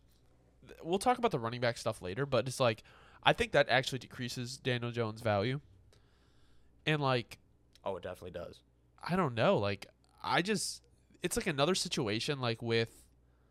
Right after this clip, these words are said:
Speaker 1: kind of the Raiders is, like, they're just not good enough to compete in their division, but the N F C is a lot weaker. But it's just, like, with Sam Howell, I just don't know.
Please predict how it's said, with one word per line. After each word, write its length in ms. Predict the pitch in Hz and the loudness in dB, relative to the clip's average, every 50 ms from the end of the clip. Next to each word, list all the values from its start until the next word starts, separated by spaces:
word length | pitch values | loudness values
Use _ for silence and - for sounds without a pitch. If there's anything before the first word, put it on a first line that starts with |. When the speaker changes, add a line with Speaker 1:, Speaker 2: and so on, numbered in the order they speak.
| _ _ _ _ _ _ | _ _ _ _ _ _
Speaker 1:
kind 160 | - - 160 | -6 -2 0
of 60 | 160 151 | 0 0
the 80 | 127 | 0
Raiders 560 | 90 78 98 98 156 233 214 143 104 95 98 | -4 -2 -4 -2 -2 0 0 0 0 -2 -2
is, 160 | 110 104 104 120 | -6 -6 0 0
like, 220 | 113 117 117 - | 0 0 0 0
they're 140 | - 139 151 | -2 -2 0
just 200 | 175 190 160 135 | 0 -4 -6 -6
not 340 | 131 120 120 123 151 170 175 | -4 -2 2 2 2 2 0
good 120 | - 143 | -4 -6
enough 180 | 135 131 131 - | -4 -4 -4 -6
to 80 | - 131 | -6 -12
compete 280 | - 131 - - 151 - | -14 -12 -12 -12 -10 -8
in 60 | - | -6
their 100 | 135 117 | -6 -6
division, 480 | 117 110 131 151 131 120 110 110 120 - _ _ _ _ _ 139 | -4 -2 -2 0 0 -2 -6 -6 -10 -16 _ _ _ _ _ 6
but 200 | 135 180 226 - | 6 8 8 8
the 100 | - 185 | 6 4
N 80 | 180 226 | 4 4
F 80 | 220 | 0
C 140 | - - 226 | 0 0 -2
is 80 | 220 196 | -2 2
a 40 | 170 | 4
lot 200 | 160 165 156 131 | 6 6 6 4
weaker. 360 | 135 123 - 120 120 127 - _ _ _ _ _ _ _ _ _ _ _ _ _ _ _ _ - | 2 -2 -2 -2 -4 -4 -6 _ _ _ _ _ _ _ _ _ _ _ _ _ _ _ _ -6
But 120 | 135 160 151 | -6 -4 -2
it's 60 | - | -2
just, 160 | 190 180 - | -2 0 0
like, 140 | 185 170 156 | 0 0 0
with 120 | 156 147 | -2 -6
Sam 240 | - - 175 156 139 | -2 -2 -2 -2 -2
Howell, 340 | 123 120 143 151 147 127 107 | -4 -2 0 2 2 4 2
I 80 | 101 104 | 2 -2
just 220 | 101 110 - - | -4 -8 -10 -4
don't 200 | - 113 101 90 | -4 -4 -4 -4
know. 240 | 95 82 - 107 | -4 -6 -6 -6